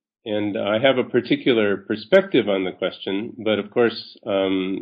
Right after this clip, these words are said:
it's an empirical question, and I could be wrong on it. But I do believe, in fact, that some of these logical abilities that I describe in the book are specific to language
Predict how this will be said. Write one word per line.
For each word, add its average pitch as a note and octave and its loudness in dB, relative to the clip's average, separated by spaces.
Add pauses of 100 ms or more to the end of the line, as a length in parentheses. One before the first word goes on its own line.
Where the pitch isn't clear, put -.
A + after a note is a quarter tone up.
it's G2+ -4
an G#2+ 4
empirical A2+ 6
question, F#2 -4
and F2+ -4
I F#2 -2
could F2+ -6
be F2+ -2
wrong G#2 4
on F2 0
it. F2 -4 (320)
But A2+ 4
I A2 6
do D3 6
believe, A2+ 2
in F#2 -4
fact, F#2+ -4 (540)
that G2+ 0 (580)
some C3+ 0
of A#2+ 0
these A2 2
logical G#2+ 0
abilities F#2 -4
that F#2 -8
I F#2 -2
describe F#2+ -2 (140)
in F2+ -6
the F2 -8
book G2 0 (160)
are A2+ 4
specific G#2 -4
to G#2 0
language F#2 -2